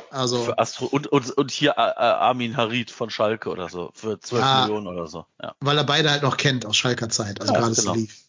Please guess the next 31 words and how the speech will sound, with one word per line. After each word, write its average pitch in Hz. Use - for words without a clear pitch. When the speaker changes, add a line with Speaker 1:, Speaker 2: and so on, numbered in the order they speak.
Speaker 1:
Ja. 104
Und 98
Hannover 104
auch 104
wahrscheinlich. 98
Ja. 147
Die 147
Zeiten 151
sind 135
vorbei. 139
Wir 156
haben 185
stattdessen, 151
äh, 127
Svonimir 143
Soldos 143
Sohn 156
Nikola 151
Soldo 117
geholt. 120
Und 131
da 139
ihr 156
beiden 147
wahrscheinlich 147
intime 214
Kenner 143
der 117
kroatischen 131
Liga 135
seid, 110